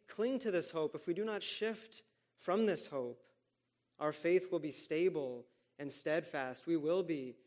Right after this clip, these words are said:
acceptable offerings on that last day.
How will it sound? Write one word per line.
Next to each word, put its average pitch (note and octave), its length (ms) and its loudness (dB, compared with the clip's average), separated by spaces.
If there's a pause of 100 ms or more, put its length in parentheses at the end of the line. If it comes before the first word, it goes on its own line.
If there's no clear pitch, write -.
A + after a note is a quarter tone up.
(220)
acceptable D3 680 -4
offerings C3+ 520 -8
on C3+ 180 -10
that B2+ 200 -8
last C3 360 -8
day. B2 520 -8